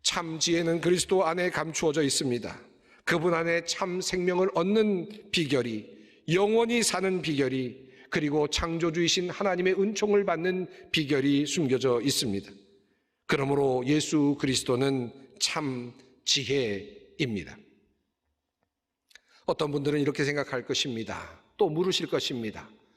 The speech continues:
"예수님을 그러면 지그 지혜를 찾고 만나기만 하면 되는 것입니까?"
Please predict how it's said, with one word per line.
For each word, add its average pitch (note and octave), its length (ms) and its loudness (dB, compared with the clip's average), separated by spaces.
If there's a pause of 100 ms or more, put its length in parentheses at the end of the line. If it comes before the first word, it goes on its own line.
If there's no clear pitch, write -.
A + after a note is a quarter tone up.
(280)
"예수님을 E3 760 2
그러면 D#3 440 0
지그 E3+ 260 0
지혜를 D3 800 0
찾고 E3+ 520 2
만나기만 F3 720 0
하면 E3+ 280 -4
되는 D#3+ 200 0
것입니까?" C3+ 760 -2